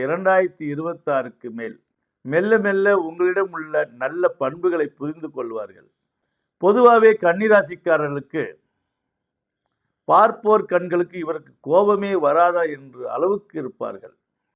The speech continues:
பொறுமையின் சிகரம். ஆனால் சாணக்கியன் அறிவால் வெல்லக்கூடிய அனைத்து பேரும், அது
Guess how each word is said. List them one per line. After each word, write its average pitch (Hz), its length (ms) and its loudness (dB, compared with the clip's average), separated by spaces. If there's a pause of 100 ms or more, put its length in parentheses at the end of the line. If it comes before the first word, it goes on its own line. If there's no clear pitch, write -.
(360)
பொறுமையின் 208 640 2
சிகரம். 151 420 -4 (1200)
ஆனால் 127 380 -2 (200)
சாணக்கியன் 151 760 0 (720)
அறிவால் 233 640 4
வெல்லக்கூடிய 185 640 0 (140)
அனைத்து 175 340 -8 (100)
பேரும், 131 320 -6 (1400)
அது 117 160 -6